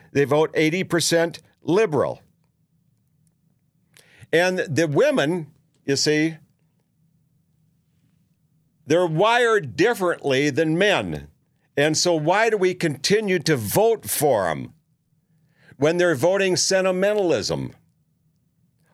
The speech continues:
Oh, the poor Mexican. He deserves to come in here, you see, because even though he's illegal, we, you de-, we deserve, he deserves to,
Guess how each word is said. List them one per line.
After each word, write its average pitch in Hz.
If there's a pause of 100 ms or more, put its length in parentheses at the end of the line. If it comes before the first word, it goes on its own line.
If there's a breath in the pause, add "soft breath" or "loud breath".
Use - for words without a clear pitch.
(120)
Oh, 110
the 104
poor 110
Mexican. 104
He 123
deserves 117
to -
come 104
in 139
here, 90
you 82
see, 87
because 87
even 123
though 110
he's 101
illegal, 95 (300 loud breath)
we, 131 (300)
you 123
de-, 151
we 131
deserve, 139 (160 loud breath)
he 226
deserves 160 (320 loud breath)
to, 151